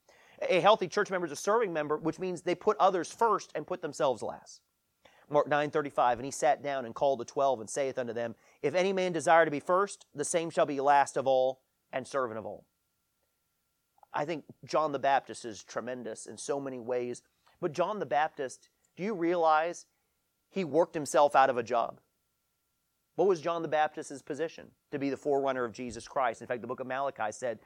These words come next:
that he with the spirit of Elijah would come and prepare the way before. And, and there in John chapter three, right after Jesus, uh, was speaking to Nicodemus, there were those who tried to stir John up a little bit because the disciples of Jesus were baptizing more than the disciples of John.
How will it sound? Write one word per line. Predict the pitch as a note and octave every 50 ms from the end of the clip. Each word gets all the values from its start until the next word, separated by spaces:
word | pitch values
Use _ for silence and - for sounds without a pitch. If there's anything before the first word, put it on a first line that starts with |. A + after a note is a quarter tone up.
| - - _ -
that | - B2+ A2+
he | C#3 D3 C#3+
with | C#3+ -
the | C3
spirit | - - D3+ D3 D3
of | C3+ A2+
Elijah | B2+ B2 A#2+ B2 B2+ C3+ A#2 B2
would | A#2 A#2 A2+ -
come | - C3+ C3 A#2+
and | A2+ G2+
prepare | - A#2 - - C3 B2 A#2
the | G#2 A#2
way | A2+ A#2+ A#2
before. | A2 A2+ G#2+ - C#3+ C3+ B2+ B2 A#2 - _ _ - - - _ -
And, | - D#3+ D#3+ C#3+ - _ _ _ -
and | F3+ F3+
there | F3 F3+ F3+
in | - E3 F3 F3 D3+
John | B2+ F#3 F#3 A3 A3 F#3+
chapter | - G3+ F#3 F3+ - E3
three, | - - G#3+ G#3 F#3
right | C#3 D3 D#3+ E3+ D#3+
after | D3+ E3 - - - - C#3 B2 B2
Jesus, | - A2 - C#3+ C#3 C3 A#2 C3 B2+ C#3 - - - _ - - _ - -
uh, | D3+ D3 A2
was | A#2+ D3 D#3+ D3 -
speaking | - - F3+ F#3 F3 - D3+ C#3+ B2
to | D3 C3+
Nicodemus, | C#3 C#3+ - C#3+ C3+ A#2 D3+ D#3+ D3+ C#3 B2 B2 - - _ _ _ _ _ _ _
there | C#3+ F3 F#3 E3
were | E3 D#3+
those | D3+ D#3+ E3+ F3+ F3+ F3 D#3+ -
who | D#3 C#3+
tried | - - E3 D3+ D3 C3+
to | B2+
stir | - - - - F3+ F3 E3+ E3+ D#3+ D3
John | C#3 D#3 D3+ D3 C#3+ C#3+
up | D#3 E3 -
a | D3
little | C3 B2+ A#2+
bit | A#2 C3 B2+
because | - B2+ - - C#3+ C3 B2+ B2+ - - _ _ _ - _ _ -
the | F3 D3+
disciples | D3+ - - E3+ F#3 G3+ G3 E3 D#3+ B2
of | C#3 B2+
Jesus | A#2 D3 F3 A#3 A3 C#3+ - D3
were | D3
baptizing | C3+ D3 C#3 C#3+ D3 - C#3+ D3 C#3+ B2+ C3+ C3+
more | C#3+ D#3 F3+ F3
than | D3+ D3 C#3+
the | D3
disciples | B2 - C3+ B2+ A#2+ - C#3 B2
of | C3
John. | B2+ F3+ G#3+ B3 - - -